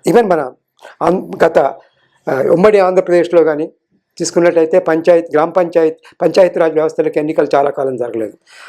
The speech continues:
హైదరాబాద్, భారత్, ఆ, ఆంధ్రప్రదేశ్, ఉమ్మడి ఆంధ్రప్రదేశ్ రాజధాని అయినటువంటి యొక్క, ఉమ్, హైదరాబాద్లో ఉన్న జి-, మున్-, జిహెచ్ఎంసీకి కూడా ఎన్నికలు చాలా కాలం జరగలేదు. కానీ ఇప్పుడు ఈ సెవెంటీ థర్డ్, సెవెంటీ ఫోర్త్ అమెండ్మెంట్స్ ప్ర-, అనుసరించి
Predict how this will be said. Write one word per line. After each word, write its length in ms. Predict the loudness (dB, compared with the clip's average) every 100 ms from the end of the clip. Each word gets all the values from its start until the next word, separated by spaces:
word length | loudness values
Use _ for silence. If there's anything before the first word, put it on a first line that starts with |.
| -4
హైదరాబాద్, 760 | 2 4 4 2 0 -12 -16 -4
భారత్, 460 | 0 0 -2 -6 -2
ఆ, 160 | -2 -4 -2 0
ఆంధ్రప్రదేశ్, 520 | 2 2 2 0 2
ఉమ్మడి 520 | 2 2 2 0 -4 -10 -6
ఆంధ్రప్రదేశ్ 520 | -2 -2 -2 -2 2
రాజధాని 440 | 2 2 2 -2
అయినటువంటి 480 | -2 -4 -4 -6 -2
యొక్క, 220 | -2 0 -2 -2 -12 -20 _ _
ఉమ్, 160 | -12 -10 -10 0
హైదరాబాద్లో 580 | 2 4 4 2 2
ఉన్న 180 | 0 -2
జి-, 300 | -6 -10 -12 -14 _ _ _
మున్-, 200 | -2 0
జిహెచ్ఎంసీకి 560 | 2 2 2 -2 -2 -2
కూడా 180 | 0 2
ఎన్నికలు 320 | 0 -2 0 0
చాలా 140 | -2
కాలం 260 | -2 -4 -4
జరగలేదు. 420 | -6 -8 -8 0
కానీ 220 | 2 2
ఇప్పుడు 500 | -2 -2 2 2 0 -10 _ -8
ఈ 80 | -2
సెవెంటీ 380 | 2 2 2 0
థర్డ్, 260 | 2 2
సెవెంటీ 340 | 2 0 0 -2
ఫోర్త్ 760 | 0 0 -2 _ _ _ -8
అమెండ్మెంట్స్ 540 | 0 0 2 -2 -2 -2
ప్ర-, 180 | -2 0
అనుసరించి 640 | -2 0 0 0 -2 -2